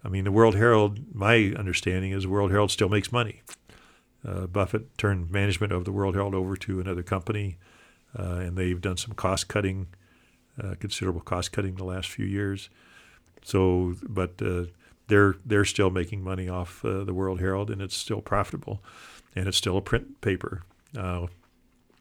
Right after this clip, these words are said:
you can say the future is in the digital news, uh, but it's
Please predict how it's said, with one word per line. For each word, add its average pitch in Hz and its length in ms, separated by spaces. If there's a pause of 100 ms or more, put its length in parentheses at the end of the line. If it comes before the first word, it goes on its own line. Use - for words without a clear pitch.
(220)
you 123 140
can 101 140
say 110 380
the 98 140
future 110 500
is 98 240
in 101 180
the 92 140
digital 95 420
news, 107 560 (720)
uh, 95 380
but 92 240
it's - 260